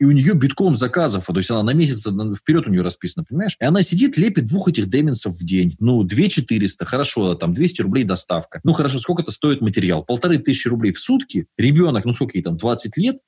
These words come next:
а, сорок пять тысяч она зарабатывает, сидя дома, лепя эти фигурки. Чем, ну, что, плохо, что ли? Я не понимаю.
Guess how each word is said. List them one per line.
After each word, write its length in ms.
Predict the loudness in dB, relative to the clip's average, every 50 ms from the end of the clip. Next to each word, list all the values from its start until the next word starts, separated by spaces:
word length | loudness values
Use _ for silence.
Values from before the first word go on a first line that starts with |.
| _ -2
а, 140 | -2 0 0
сорок 260 | 2 0 0 0 0
пять 160 | 0 -2 0
тысяч 180 | -2 -4 -2 -2
она 140 | -2 -2
зарабатывает, 460 | 0 0 0 0 -2 -2 -2 -4 -4 -4
сидя 240 | -2 0 0 0
дома, 240 | 0 0 2 2 2
лепя 220 | 2 0 0 0 -2
эти 180 | -2 -2 -6
фигурки. 400 | -6 -6 -6 -6 -6 -8 -10 -10
Чем, 240 | -8 -6 -4 -4 -4
ну, 80 | -4 -6
что, 80 | -6 -6 -4
плохо, 220 | -4 -4 -4 -4 -8
что 180 | -8 -6 -6
ли? 80 | -4 -4
Я 60 | -4
не 60 | -6 -8
понимаю. 240 | -10 -10 -12 -10